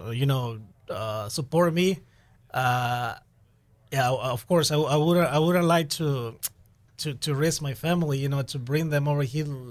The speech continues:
uh, Ill-, illegally. I-, it's, uh, you know,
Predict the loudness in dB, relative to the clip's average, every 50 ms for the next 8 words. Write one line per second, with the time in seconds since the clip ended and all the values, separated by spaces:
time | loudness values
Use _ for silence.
0 | -18 -20 -20 _ _ _ -14 -12 -12 -12 -10 -10 -10 -12 -12 -12 -16 -18 -16 -12
1 | -8 -6 -4 -2 -2 -2 -2 -4 -6 -8 -10 -10 -14 _ _ -12 -10 -8 -6 -4
2 | -4 -4 -2 -2 -2 -2 0 0 0 0 -2 -4 -4 -6 -6 -4 -4 -4 -4 -6
3 | -6 -8